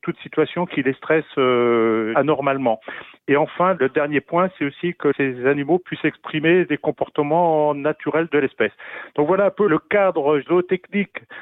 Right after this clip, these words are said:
en termes d'élevage, je dirais de, de bien-être. Et ça, c'est un aspect, je dirais, presque technique.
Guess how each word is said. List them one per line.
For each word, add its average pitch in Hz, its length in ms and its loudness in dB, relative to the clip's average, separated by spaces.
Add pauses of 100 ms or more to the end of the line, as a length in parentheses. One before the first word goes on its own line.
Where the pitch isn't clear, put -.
(220)
en 139 120 0
termes 135 540 2
d'élevage, 139 500 2
je 131 240 0
dirais 131 240 -2
de, 123 240 -2
de 117 140 -2
bien-être. 127 540 2 (460)
Et - 100 -16
ça, 175 140 2 (100)
c'est 131 400 4
un 151 120 0
aspect, 170 280 0
je - 60 -10
dirais, 160 160 0
presque 175 400 -2
technique. 156 440 -4